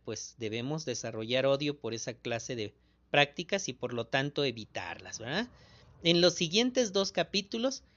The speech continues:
veremos qué puede ayudarnos a mantener un matrimonio feliz. Aunque tú estás joven, Jacielito, la realidad es que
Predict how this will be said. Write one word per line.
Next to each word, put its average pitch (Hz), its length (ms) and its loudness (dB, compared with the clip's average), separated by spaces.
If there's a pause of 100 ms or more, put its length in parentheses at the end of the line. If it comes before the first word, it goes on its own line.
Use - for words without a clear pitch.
(200)
veremos 147 600 2 (200)
qué 160 280 8
puede 190 300 2
ayudarnos 185 680 2 (360)
a 131 180 2
mantener 120 680 -2
un 160 120 -2
matrimonio 120 720 -4
feliz. 202 440 -4 (460)
Aunque 135 640 2 (300)
tú 151 100 4
estás 147 340 2
joven, 185 380 4
Jacielito, 185 680 -2 (380)
la 131 220 4
realidad 127 520 4
es 156 180 2
que 156 240 0